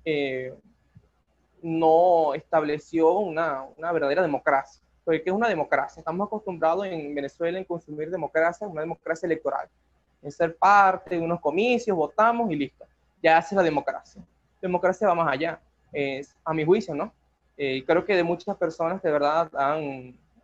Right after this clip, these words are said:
han investigado, que se, que han, que han leído, que realmente tienen un, una convicción más fuerte por lo que es la, la verdadera democracia. La democracia no es votar.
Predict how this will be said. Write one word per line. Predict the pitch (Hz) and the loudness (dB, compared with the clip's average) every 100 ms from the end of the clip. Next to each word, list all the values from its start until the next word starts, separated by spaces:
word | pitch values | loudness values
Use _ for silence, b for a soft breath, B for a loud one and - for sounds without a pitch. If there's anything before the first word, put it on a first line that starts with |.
| _ | _
han | 143 151 | -14 -12
investigado, | 160 151 135 139 175 180 165 | -8 -8 0 4 4 4 0
que | |
se, | 151 - - | -6 -10 -12
que | 139 | -8
han, | 135 151 | -8 -8
que | 151 | -6
han | 139 | -4
leído, | 147 160 202 196 185 | -2 -2 -2 -2 -2
que | - 143 | -4 -4
realmente | 139 143 156 165 170 | -2 -4 -4 -4 -6
tienen | 156 151 | -6 -6
un, | 165 165 147 143 _ _ | -6 -8 -10 -16 _ _
una | 170 165 | -8 -6
convicción | 175 156 - 165 | -6 -6 -6 -4
más | 165 165 | -4 -2
fuerte | 185 165 165 - - _ _ _ - | 2 2 2 -16 -20 _ _ _ -6
por | 156 | -4
lo | 147 | -2
que | 147 135 139 | -2 -2 -2
es | 160 | 0
la, | 175 143 | 0 0
la | 139 139 | 2 2
verdadera | 139 143 175 | 2 2 2
democracia. | 151 131 151 143 135 | 0 0 2 2 0
La | 127 | -10
democracia | 131 - 135 202 | -8 -8 -8 -4
no | 170 | -2
es | |
votar. | 175 160 151 135 | -2 2 2 2